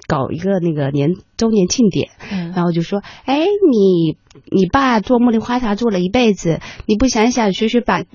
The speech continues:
Speaker 1: 学学茶艺表演，把你父亲的这个茉莉花茶推广推广？”
Speaker 2: 嗯。
Speaker 1: 啊，然后呢，我就想想，因为就觉得那个是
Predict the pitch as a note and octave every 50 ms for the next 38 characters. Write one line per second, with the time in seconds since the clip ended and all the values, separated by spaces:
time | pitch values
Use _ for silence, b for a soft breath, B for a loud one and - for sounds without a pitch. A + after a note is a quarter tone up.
0 | - - - A3+ A3 - A#3+ A#3+ - G#3+ F#3+ G3 G#3+ G3+ G3+ F#3 F3 G3 G3+ G3+
1 | F3+ D#3+ B B B B B - G3 G#3+ A3 F#3+ E3+ - A#3 G#3 - A#3+ A#3 A3
2 | G#3 F3+ G#3 G3+ F#3+ F3+ F#3+ G#3+ G#3 F#3 F3 - - G#3+ A3 - F#3 F#3 - -
3 | C4+ C4 - F3 C#3 A#2+ - E3 D#3+ D#3+ - - - - - F#3+ F3+ F3 F3 F3
4 | F3+ - _ _ _ _ _ _ _ - G3 F#3+ F#3+ F#3+ G3 G3 F#3+ F#3+ F#3+ F#3
5 | F#3+ A3 A3+ G#3+ G#3 G#3 G3+ G3+ F#3+ E3 D3 D3+ D#3+ D#3 - - - _ _ -
6 | - - G#3+ G3+ A#3 B3 B3+ G#3 G3 A#3+ C#4+ D4+ D4+ C#4 B B B B B B
7 | - B3+ A3+ - G3 G#3+ A3+ A#3+ B3 D4 D4+ C4+ A#3 G#3 F3+ - - - G3+ F#3+
8 | F3 E3+ D#3+ C#3+ - -